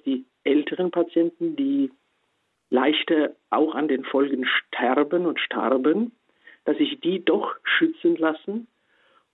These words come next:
Und jetzt haben wir zwei Jahre, also sagen wir, ein bisschen mehr wie ein Jahr, wo wir die Grippeimpfung, die covid-Impfung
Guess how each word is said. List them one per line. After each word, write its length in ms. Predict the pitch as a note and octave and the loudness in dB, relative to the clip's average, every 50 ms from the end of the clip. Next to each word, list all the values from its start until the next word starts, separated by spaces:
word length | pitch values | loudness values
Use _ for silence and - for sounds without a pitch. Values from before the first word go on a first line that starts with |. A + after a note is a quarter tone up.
| _ | _
Und 360 | - D3+ D3+ D#3 D#3 D#3 - - - | 0 2 4 4 2 0 -2 -6 -4
jetzt 240 | - D#3+ D3+ - - | -2 -2 -2 -2 -2
haben 240 | C3 B2 - F#3 F3+ | -4 -2 -2 0 2
wir 220 | F3 E3+ D#3+ - - - | 4 4 4 2 0 -4
zwei 200 | - A#2+ A#2 B2 | -2 0 2 4
Jahre, 600 | C#3 D#3 D#3+ D#3 D#3+ D3+ D#3 D#3 E3+ F3 F#3 F#3+ - _ - | 4 4 4 2 0 -2 -2 -2 -4 -6 -6 -6 -10 _ -4
also 220 | - B2 B2+ C3 - _ _ _ - | -4 -4 -4 -6 -14 _ _ _ -12
sagen 140 | - G#2 B2 | -12 -12 -12
wir, 100 | B2 - _ _ _ _ _ _ _ _ _ | -12 -18 _ _ _ _ _ _ _ _ _
ein 120 | - - - | -20 -6 0
bisschen 260 | - E3 - - C#3+ | 0 0 2 2 2
mehr 140 | C#3+ C#3+ C3+ | 4 4 4
wie 100 | C#3 - | 4 2
ein 340 | - - B2+ C3 C#3+ D#3+ D#3+ | 0 0 0 0 0 2 2
Jahr, 380 | D#3+ D3+ C#3+ C#3+ D3 D#3+ E3+ - _ - - - - - | 2 2 2 2 2 0 0 -2 _ -20 -20 -20 -8 -2
wo 140 | D3 D3 D3+ | 0 0 2
wir 100 | D#3+ D#3 | 2 2
die 140 | D#3 D#3 - | 2 0 0
Grippeimpfung, 1700 | - D#3+ E3 E3 E3+ F#3 F#3 F#3+ F#3 _ _ _ _ _ _ _ _ _ _ _ _ - E3 E3+ E3 E3+ - - E3 D#3+ D#3+ E3 D#3+ D#3+ | 2 0 0 0 0 0 0 0 -2 _ _ _ _ _ _ _ _ _ _ _ _ 2 2 2 2 0 0 2 2 4 4 4 2 2
die 260 | C3 B2 A#2+ A#2+ - _ _ _ _ _ _ - | 0 -2 -2 -2 -8 _ _ _ _ _ _ -4
covid-Impfung 960 | - D#3+ E3 E3 F3 E3+ F3 E3+ D#3 D#3 D#3+ D3+ - - D3+ D3 C#3+ C#3+ C#3 | 0 2 4 4 4 2 2 2 2 2 2 2 0 0 0 2 0 0 -4